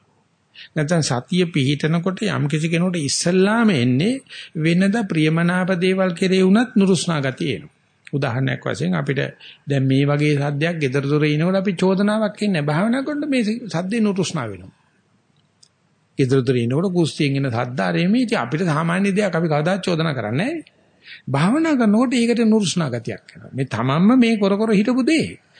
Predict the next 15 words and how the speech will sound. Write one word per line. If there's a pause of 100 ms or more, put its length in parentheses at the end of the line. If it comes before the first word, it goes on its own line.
(140)
මෙතෙන්
ආවට
පස්සේ
මෙන්න
මේ
නුරුස්නා
ගතිය
එනකොට
තේරුම්
ගන්න
මේ
සතිය
පිහිටන්න
ගිය
නිසායි